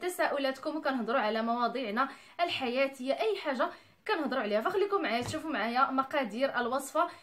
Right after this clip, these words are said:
الاولى. الحاجه الاولى والمهمه، آه، في هذه الوصفه هذه كنديروها يا البنات، آه، قبل الحمام المغربي. غنعطيكم وحده غادي ديروها وقت ما بغيتو بلا كاع حمام مغربي، فغادي ديروها. فهذا هو الصابون البلدي،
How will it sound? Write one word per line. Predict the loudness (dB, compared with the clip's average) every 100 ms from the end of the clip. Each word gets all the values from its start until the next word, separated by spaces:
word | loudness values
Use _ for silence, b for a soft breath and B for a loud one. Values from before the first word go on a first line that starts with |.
| B 0 0
الاولى. | 2 -4 -6 -10 _ _ _ _ _ _ _ _ _ _ _ _ -18
الحاجه | 0 2 8 8 8
الاولى | 4 2 6 10
والمهمه، | 10 10 8 4 2 2 2 2 6 6 6 B B B
آه، | 2 2
في | 4
هذه | 2
الوصفه | 2 0 2 2
هذه | 2 0
كنديروها | -2 0 2 4
يا | 6
البنات، | 4 2 0 0 -2 B B B
آه، | 2 4 4 2 -4 _ -12 0
قبل | 2 2
الحمام | 0 0 2 2
المغربي. | 2 2 0 -2
غنعطيكم | 0 0 0 -2 -4
وحده | -2 2
غادي | 4 4
ديروها | 0 0 6 6
وقت | 4 -6
ما | -2 -2
بغيتو | -2 -4 -4
بلا | -2 0
كاع | 4 2
حمام | 2 -4 -2
مغربي، | 0 -2 0 -2 -2 B B B
فغادي | 4 4 4
ديروها. | 0 -2 0 4 2 B B
فهذا | 4 4 6 2 4
هو | 4 4
الصابون | 2 2 0 2 0
البلدي، | -2 -2 -4 -2 -2